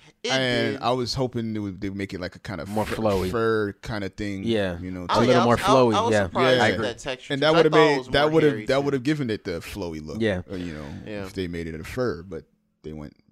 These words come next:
Speaker 2: the rubber route, I guess.
Speaker 3: What do you think about Ahsoka?
Speaker 2: Um, I think this was a good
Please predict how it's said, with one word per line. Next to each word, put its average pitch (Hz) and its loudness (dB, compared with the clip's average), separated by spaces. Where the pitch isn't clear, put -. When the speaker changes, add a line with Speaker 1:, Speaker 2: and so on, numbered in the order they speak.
Speaker 2:
the 73 -16
rubber 85 -8
route, 69 -12
I 58 -16
guess. 65 -18
Speaker 3:
What 123 4
do 147 0
you 151 0
think 120 0
about 92 0
Ahsoka? 87 -10
Speaker 2:
Um, 143 2
I 151 -2
think - -4
this 113 -6
was 101 -6
a 92 -10
good 98 -8